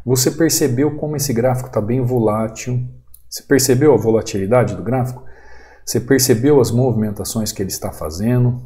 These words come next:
Você percebeu a força que ele está exercendo ali na região? É um gráfico complicado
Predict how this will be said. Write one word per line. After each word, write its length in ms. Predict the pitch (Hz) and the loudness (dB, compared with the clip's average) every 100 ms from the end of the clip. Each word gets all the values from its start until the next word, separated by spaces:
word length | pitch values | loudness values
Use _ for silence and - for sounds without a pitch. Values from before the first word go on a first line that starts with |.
| - | -14
Você 140 | - | -10
percebeu 420 | 110 123 135 127 131 | -2 0 2 4 2
a 40 | |
força 460 | - - 147 143 - | 2 0 0 0 -4
que 120 | 110 | -4
ele 60 | |
está 260 | 101 - 110 | -4 -4 -2
exercendo 480 | 101 98 95 117 101 | 0 -2 -2 -4 -4
ali 140 | 98 | -4
na 100 | 98 | -6
região? 560 | 95 87 90 120 131 127 - - - - | -6 -6 -2 0 0 -4 -12 -18 -20 -8
É 100 | 220 | 0
um 100 | 254 | 2
gráfico 440 | 156 117 123 - - | 4 4 4 0 -6
complicado 760 | 127 127 180 190 190 202 196 | -2 -2 -2 -2 -2 0 -2